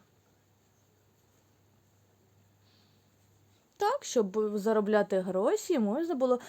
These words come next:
купити собі що завгодно, що захочете. Так. Зараз я вам пропоную пограти в гру, яка називається "Хто це?". Я буду розповідати про якусь працю, а ви маєте назвати, що це за професія.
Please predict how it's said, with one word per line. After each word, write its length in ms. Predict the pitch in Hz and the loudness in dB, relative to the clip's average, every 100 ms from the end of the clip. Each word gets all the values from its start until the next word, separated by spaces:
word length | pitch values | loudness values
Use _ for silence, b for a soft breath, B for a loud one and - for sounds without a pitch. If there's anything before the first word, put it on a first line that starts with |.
| B B | B B
купити 500 | - 208 - 247 - | -4 -2 0 0 0
собі 300 | 320 262 214 | -2 0 0
що 560 | 214 - - - 202 240 | 0 -2 -6 -4 2 2
завгодно, 720 | 220 208 196 170 202 180 170 | 4 2 2 2 2 2 -4
що 280 | - 190 202 | -4 0 2
захочете. 680 | 196 190 196 180 - - 165 | 2 0 0 -2 -4 -12 -8
Так. 320 | - 175 - - _ B B B B B | -6 -6 -10 -20 _ B B B B B
Зараз 380 | - 226 440 466 | -4 0 2 2
я 60 | 254 | 0
вам 80 | 214 | 2
пропоную 520 | 214 220 208 320 453 | 0 0 0 2 2
пограти 520 | 233 202 233 302 214 | 2 2 2 2 0
в 80 | 202 | 0
гру, 260 | 185 185 | -2 0
яка 220 | 175 175 294 | 0 -2 -2
називається 560 | 427 240 262 294 311 | 0 2 0 0 -2
"Хто 360 | - - 226 160 | -6 -6 -4 -4
це?". 260 | - - - B B B | -6 -18 -20 B B B
Я 220 | 196 262 | 2 4
буду 260 | 403 277 202 | 4 2 2
розповідати 800 | 220 - 320 302 269 202 175 196 | 0 0 0 2 2 0 0 -2
про 180 | 220 226 | 0 0
якусь 340 | 233 262 262 | 0 -2 -6
працю, 520 | - 254 240 - 269 - | -2 0 0 -2 -6 -2
а 120 | 196 | -4
ви 240 | 180 277 | 0 0
маєте 440 | 370 226 247 247 214 | 2 2 0 0 0
назвати, 640 | 202 196 202 254 415 403 | 0 0 -2 -2 0 -2
що 420 | - - 208 254 | -2 0 2 2
це 340 | 320 - 202 233 | 0 -2 0 2
за 160 | 220 | 0
професія. 880 | 214 220 214 - 190 175 - 180 170 | 0 0 0 0 0 -2 -8 -10 -10